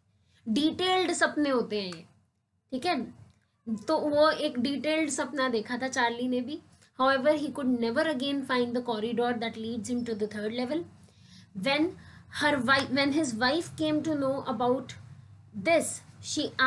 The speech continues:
asked him to stop looking। So जब उसकी wife Lisa को पता चला कि चार्ली ऐसे कोई third level के चक्कर में परेशान हो रहा है, she even suggested कि please मत परेशान हो, कोई ऐसा third level नहीं है, मत ढूंढो कुछ, कुछ।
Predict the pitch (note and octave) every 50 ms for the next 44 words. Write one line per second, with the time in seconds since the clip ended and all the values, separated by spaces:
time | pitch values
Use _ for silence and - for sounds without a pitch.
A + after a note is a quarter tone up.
0 | C#4 D#4+ - - - - - - C#4+ C#4+ C#4 C#4 D4 C#4 - - - - C4+ C4
1 | C4 - A#3 G#3+ G3+ - - - - - - - - - - - - - _ -
2 | - C4+ C4+ - C4+ C4 D4 - - D#4+ D#4+ B3+ B3+ B3+ C4 C4+ D4 - - C4
3 | B3+ C4 C4 - D#4 D4+ D4+ D4 D4+ D4 C#4+ C4+ C#4 C#4 C4+ - C#4 C4 C4 C4+
4 | C#4 C4+ - C4+ C4 C4+ C4 B3 A#3+ - C#4 B3 A#3 A#3 B3 C4 C4 B3+ B3 B3+
5 | B3 B3+ C4+ B3+ - C4 B3 A#3+ B3 B3 B3 A#3 A#3+ B3 B3 B3 A#3+ - B3+ B3
6 | - B3 A#3+ B3 B3 B3 A#3+ B3 - A#3+ A#3+ - A#3 A3 A3 A#3 A#3+ A#3+ A#3+ B3+
7 | C#4+ F4 F#4 - - - - - - - - - D#4 D4+ D4+ C#4+ C4 D4 D4 D4
8 | D4+ D4 C4 A#3 B3+ B3 B3 - D#4+ F4 - - E4+ D#4+ B3+ - D4 C4 D4 D#4+
9 | C#4 C4 C#4 C4+ C4 C4 - C4 A#3+ B3+ B3 - C4+ A#3+ B3 A#3+ B3+ D4 F4+ G#4+
10 | G#4 - - - C#4 C#4 C#4+ D4 C#4 C4+ C4 C#4 C4 C#4 C#4+ C4+ C4 B3+ C4 A#3+
11 | B3+ C4 C4+ D#4+ F#4 F4 C#4 C4 C#4+ C4+ B3 A#3+ D4 C#4 B3+ A#3+ A#3 A#3 - -
12 | - - - - - - B3 A#3+ - - -